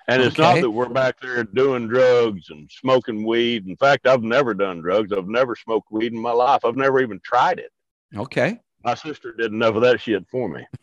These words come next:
Speaker 2: <laughs>
Speaker 1: But, uh, but back then, you park on the back row, and I carry a grill. I've got a grill in my headache rack right now. I've got
Speaker 2: Okay.
Speaker 1: charcoal in my headache rack. You know, but everybody,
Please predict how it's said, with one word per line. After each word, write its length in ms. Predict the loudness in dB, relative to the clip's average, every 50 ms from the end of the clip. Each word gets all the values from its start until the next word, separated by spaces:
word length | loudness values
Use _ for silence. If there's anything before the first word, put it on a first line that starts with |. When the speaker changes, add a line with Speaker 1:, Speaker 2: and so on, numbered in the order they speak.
| _ -6 -6
Speaker 2:
<laughs> 80 | -4 -2 -2 -2 -2 -4 -8 -10 -12 -16 -16 _ _ -8 -2
Speaker 1:
But, 300 | 0 2 2 2 2 2
uh, 260 | 0 0 -2 -6 -10 -16 -20 _ _ _ _ _ _ _ _ _ _ _ _ _ _ 0
but 180 | 2 2 4 4
back 220 | 4 2 2 2 0
then, 440 | 2 2 4 4 4 2 0 -2 -4 -8 -14
you 260 | -12 -6 -4 -4 -2 0
park 320 | 2 4 4 4 4 2
on 140 | 2 2 2
the 60 | 0
back 320 | 0 2 4 4 4 2 0
row, 400 | 0 2 4 4 2 2 -2 -6 _ _ _ _ _ _ _ _ _ _ _ _ _ _ _ _ 2
and 160 | 4 6 6
I 140 | 6 4 4
carry 440 | 2 2 4 6 6 6 6 4
a 100 | 4 2
grill. 520 | 0 -2 0 2 4 4 4 2 0 -2 -8 _ _ _ _ _ _
I've 140 | -2 0 2
got 160 | 2 2 2
a 40 | 0
grill 300 | -2 0 0 0 2 0
in 80 | -2 -4
my 120 | -4 -4
headache 320 | -4 -2 -2 -4 -4 -6
rack 220 | -6 -6 -6 -6 -6 -4
right 180 | -4 -4 -4
now. 240 | -6 -10 -12 -12 -12 _ _ _ _ _ -2
I've 100 | 0 2
got 160 | 4 4 4
Speaker 2:
Okay. 80 | 4 4
Speaker 1:
charcoal 460 | 4 4 4 4 4 4 4 4 2
in 80 | 0 -2
my 100 | -6 -4
headache 280 | -2 -2 -2 -2 -2 -6
rack. 220 | -8 -10 -10 -10 -12 _ _ _ _ _ _ _ _ _ _ _ _ _ _
You 120 | 0 2 4
know, 340 | 4 4 2 0 -2 -10 -20 _ _ _ _ _ _ _ _ _
but 300 | -2 2 4 4 4 2 0 _
everybody, 840 | 2 2 4 4 2 0 0 0 2 2 2 0 0 -2 -4 -8 -14